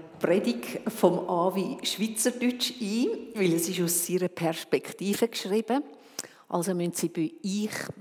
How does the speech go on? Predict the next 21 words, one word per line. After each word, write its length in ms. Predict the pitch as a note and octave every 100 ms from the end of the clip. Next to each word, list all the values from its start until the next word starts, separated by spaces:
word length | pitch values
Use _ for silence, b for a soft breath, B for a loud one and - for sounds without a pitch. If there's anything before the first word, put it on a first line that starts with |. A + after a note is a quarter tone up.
| F3
nicht 160 | F3
an 120 | D#3+ D3
mich 220 | G3+ A3 A3
denken, 560 | G#3+ G#3 A3+ - G#3 G#3+ _ _ _
sondern 380 | - E3 E3 C#3
an 100 | C#3+
Avi. 420 | C#3+ D3+ D3+ B2+ - - - - B B B B B B B B B
Und 200 | - G3
er 80 | G#3+
schreibt 400 | A3 B3+ - -
eben, 260 | A3 A#3 - - B B
er 180 | - G3
habe 240 | G3+ G3+ F#3+
kürzlich 680 | - G#3+ A#3+ - A3 A3+ -
mit 200 | G3 -
ein 40 |
paar 160 | F3+ F3
Leuten 340 | G3+ A#3+ -
in 100 | G3
seinem 200 | - F3
Alter 480 | - D#3+ G#3 -